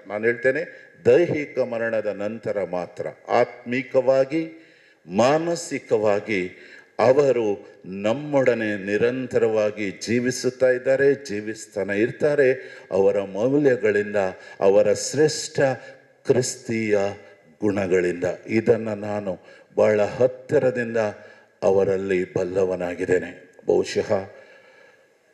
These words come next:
ಈ ಸಂದರ್ಭದಲ್ಲಿ ಕುಟುಂಬಸ್ಥರಿಗೆ, ವಿಶೇಷವಾಗಿ ಅಪ್ಪ ಅಮ್ಮ ನಿಮಗೆ, ಕ್ರಿಸ್ಟಿನಾ ಮತ್ತು ಸಹೋದರನಿಗೆ, ಮಕ್ಕಳಿಗೆ ಸಂತಾಪ ಸೂಚಿಸುವಾಗ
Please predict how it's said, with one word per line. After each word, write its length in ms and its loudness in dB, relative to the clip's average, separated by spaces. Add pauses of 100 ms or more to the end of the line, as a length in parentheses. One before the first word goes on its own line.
ಈ 140 4
ಸಂದರ್ಭದಲ್ಲಿ 1200 0 (240)
ಕುಟುಂಬಸ್ಥರಿಗೆ, 960 0 (480)
ವಿಶೇಷವಾಗಿ 720 -2
ಅಪ್ಪ 220 -2
ಅಮ್ಮ 260 0
ನಿಮಗೆ, 460 0 (800)
ಕ್ರಿಸ್ಟಿನಾ 460 0
ಮತ್ತು 440 2
ಸಹೋದರನಿಗೆ, 800 2
ಮಕ್ಕಳಿಗೆ 760 -2 (1500)
ಸಂತಾಪ 580 2 (400)
ಸೂಚಿಸುವಾಗ 800 -2